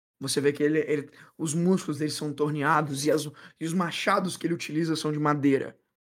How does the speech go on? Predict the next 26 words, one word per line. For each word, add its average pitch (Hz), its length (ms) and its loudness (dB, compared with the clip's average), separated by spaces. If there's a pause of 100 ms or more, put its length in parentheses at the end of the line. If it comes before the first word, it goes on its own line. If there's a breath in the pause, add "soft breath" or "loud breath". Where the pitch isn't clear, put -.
(260)
Como 160 120 -4
se - 160 -4
ele 180 300 2 (100)
mesmo 156 300 -2
tivesse 127 260 -6
esculpido - 500 -10
o - 20 -10
próprio, 120 300 -8 (360 soft breath)
os - 80 -12
próprios 139 240 -4
machados. 139 640 -4 (360 loud breath)
Do 196 140 4
lado 202 260 6
dele, 190 240 8
uma 160 120 0
pessoa 190 280 0
com, 190 180 -2 (220)
com 196 180 -4
figuras, 208 580 2
com 170 280 -6 (340 soft breath)
semelhanças 208 560 0
muito 214 260 0
grandes 190 440 -2
à 143 80 -2
face 139 340 -8
dele. - 140 -20